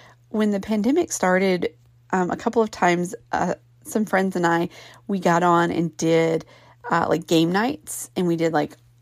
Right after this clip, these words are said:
you know, the, like, online games, and we could see each other. It was really, it was so much fun just to be, just to see them even virtually, and to just be in their, be in their presence,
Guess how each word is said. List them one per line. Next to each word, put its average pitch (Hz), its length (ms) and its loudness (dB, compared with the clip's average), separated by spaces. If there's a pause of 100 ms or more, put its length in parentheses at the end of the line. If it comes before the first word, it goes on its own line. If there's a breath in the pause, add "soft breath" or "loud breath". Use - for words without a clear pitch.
you 185 80 -2
know, 165 200 -2 (420)
the, - 580 0
like, - 180 -4
online 175 360 4
games, 170 400 -2
and 156 80 -2
we 151 80 -2
could 175 140 -12
see 151 100 -4
each 143 120 -4
other. 156 140 -2
It - 100 -8
was 208 140 -10
really, 214 240 4
it - 180 -12
was - 120 -12
so - 400 -4
much - 260 -4
fun 170 640 -2 (600 loud breath)
just 254 320 -2
to 302 120 2
be, 214 760 -4
just 254 220 -10
to 277 80 -2
see 226 300 -2
them 220 180 0
even 180 300 -2
virtually, - 600 -4 (600)
and 196 140 -2
to - 80 -10
just 196 280 -6
be 175 160 0
in 165 80 0
their, 165 380 -4
be 214 160 -2
in 233 100 0
their 220 140 0
presence, - 760 -4